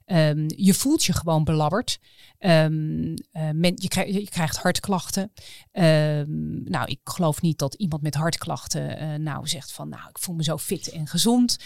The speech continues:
Ehm, of je krijgt, eh, bepaalde vormen van kanker. Hè? Als je overgewicht hebt, heb je ook een veel hoger risico op bepaalde vormen van kanker. Ehm, en nogmaals, het, ja, het,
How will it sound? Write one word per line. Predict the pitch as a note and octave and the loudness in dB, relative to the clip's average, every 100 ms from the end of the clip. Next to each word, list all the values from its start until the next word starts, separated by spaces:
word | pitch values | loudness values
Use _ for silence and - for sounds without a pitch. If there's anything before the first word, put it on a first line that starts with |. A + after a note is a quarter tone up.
| - - - | -18 -20 -2
Ehm, | G#3 F3+ E3+ E3+ E3+ - | 4 6 6 4 2 2
of | B3 | 0
je | - | 0
krijgt, | - D3+ C3+ - | -6 -4 -4 -4
eh, | - D#3+ D3+ | -4 -2 -2
bepaalde | D3+ F3+ D#3 D3+ | 0 2 2 0
vormen | - E3 E3 | 0 2 2
van | - E3 | 0 -2
kanker. | - A3+ A#3 B3+ C4 | 0 0 2 0 0
Hè? | G#3+ C4 - | -2 -4 -6
Als | C#3+ | -6
je | - | -2
overgewicht | E3+ D#3 E3+ E3 - | 0 0 -6 -8 -6
hebt, | D#3+ | -6
heb | E3 - | -6 -6
je | |
ook | - | -6
een | E3 | -4
veel | - F#3 | 0 2
hoger | E3+ F3 E3+ | 2 2 0
risico | F3 D3+ D#3+ | 0 0 -2
op | D3+ | -4
bepaalde | D3 D#3 D3 D3+ | -2 -4 -2 -4
vormen | - E3 D#3 | -4 -4 -4
van | F#3 | -4
kanker. | - A3 G#3+ A3 - - - - - _ | -2 -2 -2 -8 -10 -16 -16 -16 -18 _
Ehm, | G3+ F#3 F3+ F3+ F3 - _ | 4 6 6 4 2 -4 _
en | A3 G#3 - _ _ _ _ _ _ _ _ | 2 4 0 _ _ _ _ _ _ _ _
nogmaals, | - A#3 A#3+ B3+ - G#3 G#3+ - - _ - | -2 6 6 6 4 2 2 0 -2 _ -6
het, | G3+ - - _ | -4 -4 -6 _
ja, | A#3 G#3 | 0 0
het, | - - | 2 -2